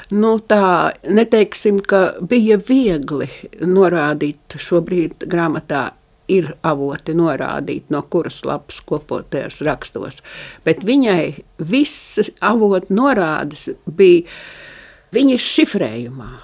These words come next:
Nācās diezgan grūti ar Pēteru Ducmanu to visu salikt kopā,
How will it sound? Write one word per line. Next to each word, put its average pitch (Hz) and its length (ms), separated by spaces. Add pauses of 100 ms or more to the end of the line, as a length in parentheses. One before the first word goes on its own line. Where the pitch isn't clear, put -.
(320)
Nācās 220 560
diezgan 196 480
grūti 269 320
ar 170 80
Pēteru 160 480 (320)
Ducmanu 175 580
to 165 220
visu 185 380 (420)
salikt - 400
kopā, 294 480